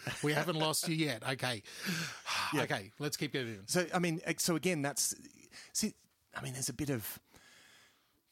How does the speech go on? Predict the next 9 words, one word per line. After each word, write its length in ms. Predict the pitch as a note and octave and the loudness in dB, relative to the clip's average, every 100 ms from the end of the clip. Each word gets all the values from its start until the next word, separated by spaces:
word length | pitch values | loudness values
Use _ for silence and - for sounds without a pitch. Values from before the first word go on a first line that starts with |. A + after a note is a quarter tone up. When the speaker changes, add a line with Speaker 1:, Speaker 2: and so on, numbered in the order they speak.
| - | -2
Speaker 2:
there's 180 | C#3 C#3+ | 0 2
a 40 | |
bit 160 | B2+ D3+ | 0 0
of, 160 | A#2 - - _ _ _ _ _ _ - | -2 -6 -18 _ _ _ _ _ _ -8
uh, 220 | C3 G#2+ G2+ | -2 -2 0
trickery 600 | - E3 - C#3+ A2+ G2 - | 0 0 2 0 0 -2 -8
here. 420 | A2 A2+ G2+ - | -2 0 -2 -4
I'm, 160 | B2 B2 | -2 -2
I'm, 160 | B2 A#2 | 0 -2